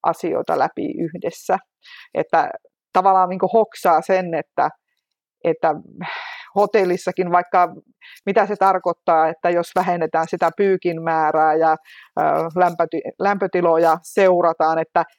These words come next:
se ei olekaan sitä, että tässä nyt säästetään, vaan tä-, niinku, että yritys säästää omaan kassaansa, vaan kysymys on siitä, että säästetään niitä luonnonvaroja, mitä, mitä on kuitenkin rajallisesti, niin se on semmoista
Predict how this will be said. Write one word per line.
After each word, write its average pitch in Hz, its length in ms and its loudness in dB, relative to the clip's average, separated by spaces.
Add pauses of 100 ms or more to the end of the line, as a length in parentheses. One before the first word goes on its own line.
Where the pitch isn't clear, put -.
se - 120 0
ei 185 100 6
olekaan 175 320 0
sitä, 180 360 2
että 156 260 -4
tässä 170 280 -4
nyt 175 140 -6 (100)
säästetään, 165 840 2 (320)
vaan 165 180 2
tä-, 170 160 0 (200)
niinku, 165 140 -6
että - 280 -4
yritys 214 340 0 (100)
säästää 165 600 2 (200)
omaan 180 400 0
kassaansa, 165 580 -2
vaan 156 120 -4
kysymys 170 400 -6
on 151 100 -6
siitä, 165 320 -2
että - 220 -4 (320)
säästetään 160 500 -2
niitä 165 260 0 (100)
luonnonvaroja, 147 880 0 (1120)
mitä, - 260 -4 (220)
mitä 170 280 -2
on 170 160 0
kuitenkin 160 380 -4
rajallisesti, 165 800 -2
niin 165 240 -4 (460)
se 196 120 -2
on 175 120 -4
semmoista 190 400 -2